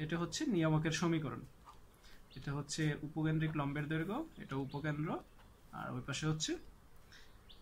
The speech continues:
শীর্ষবিন্দু। তাহলে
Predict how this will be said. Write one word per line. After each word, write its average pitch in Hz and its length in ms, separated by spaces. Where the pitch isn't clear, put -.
শীর্ষবিন্দু। 135 600
তাহলে 185 200